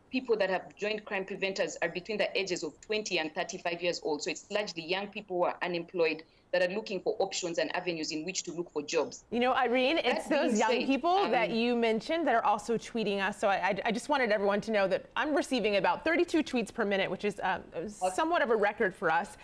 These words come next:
Speaker 2: And so you've been seeing them come out on your screen there. You can see most of them that I can't get to. So I want to push this on just a little bit to what they're telling us.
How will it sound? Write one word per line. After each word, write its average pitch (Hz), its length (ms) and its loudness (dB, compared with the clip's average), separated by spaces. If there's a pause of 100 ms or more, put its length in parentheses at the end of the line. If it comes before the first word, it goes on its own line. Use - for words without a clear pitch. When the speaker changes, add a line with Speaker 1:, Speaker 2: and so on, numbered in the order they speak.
(160)
Speaker 2:
And 208 120 0
so 247 100 2
you've 208 100 2
been 208 100 4
seeing 269 200 0
them 240 120 2
come 214 220 -2
out 196 160 2
on 202 140 0
your 190 120 2
screen 214 540 -2
there. 180 140 2
You 175 80 -2
can 196 160 -6
see 220 120 -6
most 196 300 0
of - 60 -18
them 185 160 -4
that 180 80 2
I 165 80 -2
can't 233 280 -2
get - 200 -2
to. 196 160 -2 (180)
So 262 140 2
I - 20 0
want 320 140 2
to 349 60 -4
push 330 180 0
this 302 160 -2
on 240 120 0
just 311 160 -4
a 359 40 2
little 226 240 0
bit 196 240 0
to 233 80 -2
what 196 180 0
they're 185 140 2
telling 220 360 0
us. 175 180 -2